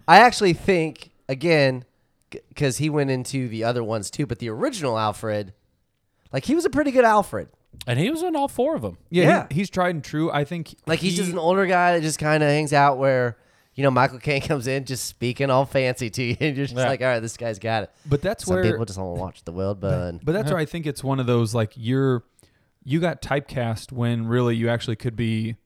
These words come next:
Speaker 3: a character that has, like, value in your
Speaker 2: Yeah.
Speaker 3: own little mini story arc. But I did put here, speaking of the O G Alfred <laughs> question after watching the original Batman, was he the biggest snitch ever or the biggest wingman ever when he lets Vicky Vale into the Batcave?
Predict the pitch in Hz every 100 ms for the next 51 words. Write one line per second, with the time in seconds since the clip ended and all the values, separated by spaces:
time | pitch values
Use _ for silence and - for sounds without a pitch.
0 | - 120 143 120 127 113 113 110 107 104
1 | 104 95 87 113 _ _ 127 123 117 127
2 | 120 113 117 117 110 - 113 135 156 175
3 | - _ _ _ _ 123 123 117 120 131
4 | 127 143 117 113 - - 131 120 120 110
5 | 113 110 113 107 113 107 - 117 107 -
6 | _ _ _ - - - _ _ - 143
7 | - 113 113 120 117 117 127 120 110 104
8 | 117 113 110 110 113 110 131 147 - _
9 | _ _ _ _ _ _ _ - 143 -
10 | 135 104 147 190 - - 147 - - 190
11 | 226 240 - _ 131 120 117 135 123 110
12 | 139 147 120 110 107 107 110 107 - 120
13 | 120 117 117 117 127 113 117 113 107 110
14 | 104 104 - 98 -